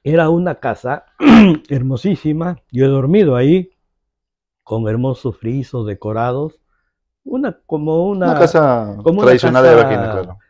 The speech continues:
Speaker 1: una casa tradicional, bien enlucida y con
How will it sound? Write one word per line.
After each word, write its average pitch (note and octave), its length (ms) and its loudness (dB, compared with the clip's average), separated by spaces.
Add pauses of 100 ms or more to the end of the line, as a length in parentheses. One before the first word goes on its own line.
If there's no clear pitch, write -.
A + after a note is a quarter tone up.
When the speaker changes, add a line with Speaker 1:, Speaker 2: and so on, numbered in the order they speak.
Speaker 1:
una A3 240 -2
casa F3 260 -4
tradicional, C3 880 -6 (640)
bien D3+ 320 2
enlucida D3+ 840 -6 (320)
y A2+ 220 -8
con F#2+ 420 -12